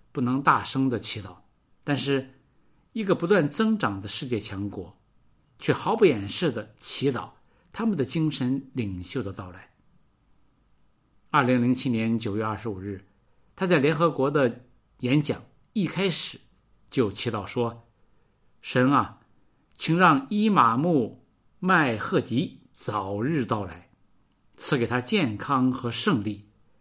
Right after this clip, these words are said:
让我们成为他的追随者。”大家能想象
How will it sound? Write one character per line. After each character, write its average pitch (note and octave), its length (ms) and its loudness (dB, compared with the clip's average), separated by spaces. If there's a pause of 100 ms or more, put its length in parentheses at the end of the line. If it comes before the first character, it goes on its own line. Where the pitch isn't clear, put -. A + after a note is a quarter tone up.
(120)
让 B2+ 200 0
我 A2+ 60 0
们 A#2 140 -2
成 E3+ 380 0
为 C#3 340 2 (400)
他 - 120 -4
的 G#2 120 -2
追 C3 300 2
随 G2 260 -4
者。” F#2+ 220 -12 (2000)
大 C#3+ 120 2
家 C#3+ 100 4
能 C#3 120 4
想 B2 200 0
象 A2 520 0